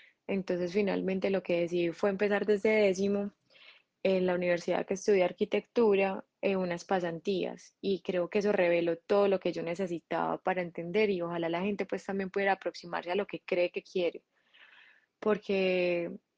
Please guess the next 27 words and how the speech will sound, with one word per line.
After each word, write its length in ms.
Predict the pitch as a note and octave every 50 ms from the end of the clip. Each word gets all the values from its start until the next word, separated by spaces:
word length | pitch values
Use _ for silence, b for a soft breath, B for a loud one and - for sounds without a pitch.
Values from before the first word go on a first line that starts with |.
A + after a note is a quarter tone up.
| _ _ -
se 160 | F#3+ G#3+ G#3+
me 120 | G#3 G#3
abrió 220 | G3 F#3+ F#3+ F#3+ F3+
como 220 | - A3 G#3+ A#3
otro 240 | A#3 A3 - A3 A3+
mundo, 520 | A3+ A#3+ B3+ B3 A#3+ A#3 A3+ G#3+ G#3+ G#3+
y 120 | G#3+ G#3 F#3
es 160 | E3+ E3 F3
entender, 580 | F#3 F#3 F#3 - G3 F#3+ F#3+ F3 F3 E3+ E3+ -
pues, 180 | - F#3 F3 F3+
eh, 240 | F3 D#3+ D#3+ F3 - _
yo 120 | - - F#3
era 100 | F#3+ G3
muy 160 | G3+ G#3+ A3+
joven 560 | G#3+ A3+ A3+ G#3 F#3+ F#3 F#3 F#3+ G3+ G#3 G#3 - _ _ -
y 340 | F#3 F3+ E3+ E3 E3 E3 E3
no 220 | E3+ E3 E3 E3
me 100 | E3 F3
imaginaba 420 | F#3 F#3+ F#3 F3+ F3 D#3+ E3 E3
que 120 | E3 - F#3+
la 60 | F#3
arquitectura 560 | F3+ - F#3 - - E3 - - E3 E3 E3
era 180 | E3 F#3 F#3+ F#3+
todo 280 | - - F#3+ F#3 F#3
esto, 360 | F#3+ G3 F#3+ F3+ - - G3 F#3
pero 180 | - F3 E3+ E3
es, 100 | D#3+